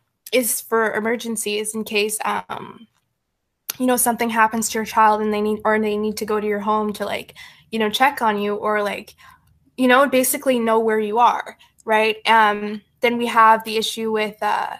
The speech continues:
the case with Felicity Huffman, who's a wealthy actress, and she paid, um, fifteen thousand dollars to cheat her daughter's way into college, basically paying, um, someone to change her, uh,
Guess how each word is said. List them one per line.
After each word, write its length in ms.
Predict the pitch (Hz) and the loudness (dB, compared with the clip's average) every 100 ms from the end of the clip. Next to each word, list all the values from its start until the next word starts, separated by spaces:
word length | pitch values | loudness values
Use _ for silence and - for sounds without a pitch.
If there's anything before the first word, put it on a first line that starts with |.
| - | -4
the 60 | |
case 440 | 247 - 233 226 - | -4 -2 0 0 -2
with 320 | 214 208 - - | -2 -4 -10 -4
Felicity 600 | 220 220 - 214 214 208 | -2 -2 -2 -2 0 0
Huffman, 600 | 226 294 - 202 202 240 - - _ _ | 2 0 -2 -6 -4 -6 -14 -20 _ _
who's 420 | 247 226 214 - | -4 -4 -4 -4
a 160 | 220 220 | -2 -2
wealthy 380 | 208 214 220 208 | 0 -2 -2 0
actress, 680 | 208 - - 233 240 247 | 0 -2 -8 -2 -2 -2
and 140 | 226 214 | -4 -4
she 160 | 214 | -6
paid, 440 | 208 - 208 208 202 | -8 -4 0 0 2
um, 400 | 214 220 233 220 _ _ _ - - | 0 0 -2 -12 _ _ _ -16 2
fifteen 420 | 247 247 247 226 | 2 2 -2 2
thousand 360 | 208 208 214 | 4 2 0
dollars 480 | 214 240 220 208 208 | 4 4 4 0 -4
to 400 | - 214 208 208 - _ - | -6 -4 -4 -6 -12 _ -8
cheat 240 | 262 - | -6 -4
her 100 | 233 | 0
daughter's 420 | 214 208 208 202 | 2 2 0 -2
way 140 | 202 196 | -6 -6
into 240 | 202 - - | -10 -12 0
college, 520 | 269 254 202 - - | 4 4 2 -6 -4
basically 540 | 220 220 214 220 220 | -2 -2 -4 -2 -4
paying, 500 | 214 220 214 208 208 - - _ - | -4 -4 -2 -2 -6 -14 -20 _ 2
um, 260 | 214 220 | 2 2
someone 460 | 214 226 220 214 214 | 0 0 0 0 -2
to 180 | - 214 | -4 -6
change 480 | - 214 214 208 - | -6 -4 -4 -4 -4
her, 340 | 208 208 - _ _ _ _ - | -2 -4 -6 _ _ _ _ 2
uh, 300 | 208 208 | 4 2